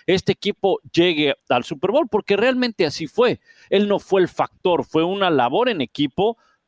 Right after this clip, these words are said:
encabezada por un muy buen juego terrestre y una muy buena defensiva. Pero no olvidar los partidos que tuvo Jimmy G, eh, Jimmy G, en específico el que tuvo contra los Saints de Nueva Orleans, que creo que lanzó para más de cuatrocientas yardas.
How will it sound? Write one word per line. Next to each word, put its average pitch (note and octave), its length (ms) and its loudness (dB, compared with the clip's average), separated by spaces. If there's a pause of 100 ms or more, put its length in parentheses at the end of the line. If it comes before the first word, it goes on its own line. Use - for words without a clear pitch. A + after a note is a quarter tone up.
(320)
encabezada D3 680 -2
por C#3 160 -4
un C3+ 160 -2
muy A3+ 160 0
buen C4 120 0
juego G#3 200 -2
terrestre F#3 640 -2 (240)
y E3 80 -6
una F3 180 2
muy D#3+ 260 0
buena C#3+ 320 0
defensiva. A2 580 -2
Pero G3+ 260 0
no B3+ 80 0
olvidar B3+ 340 0
los A#3 140 -4
partidos G#3+ 360 -2
que E3+ 100 -6
tuvo F#3 300 -4
Jimmy F3 300 -4
G, D3+ 220 -8
eh, C#3+ 180 2
Jimmy F3 220 -2
G, F3 280 -2
en C#3+ 120 -2
específico G3 640 -2 (380)
el D3 120 0
que D3+ 120 0
tuvo G3+ 240 0
contra C#3+ 340 0
los C#3 200 0
Saints F3+ 320 -2
de E3+ 60 0
Nueva C#3 180 0
Orleans, D3+ 280 0
que C#3+ 100 -6
creo E3 140 -2
que E3+ 120 0
lanzó D3 260 0
para D3 180 0
más D3+ 160 -2
de D#3 80 -2
cuatrocientas B2+ 720 -2
yardas. D3+ 400 2